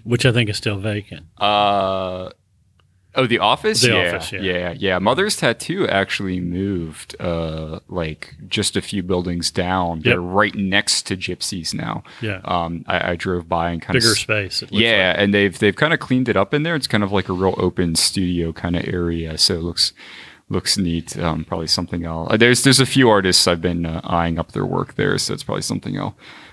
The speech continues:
Speaker 2: I'll look into once, uh, I feel more inclined to, to go out and do things like
Speaker 1: Yeah.
Speaker 2: that. But
Speaker 1: So how many minutes in?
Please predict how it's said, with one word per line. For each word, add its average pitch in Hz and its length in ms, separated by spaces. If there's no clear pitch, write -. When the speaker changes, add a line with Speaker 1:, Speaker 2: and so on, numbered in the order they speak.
Speaker 2:
I'll 92 160
look 92 160
into 90 380
once, 85 300
uh, 82 300
I 90 120
feel 87 300
more 85 200
inclined 82 640
to, 90 420
to - 140
go 50 220
out 50 140
and - 100
do - 160
things - 340
like - 140
Speaker 1:
Yeah. 101 140
Speaker 2:
that. 95 220
But - 160
Speaker 1:
So 139 120
how 131 100
many 147 180
minutes 139 320
in? 143 240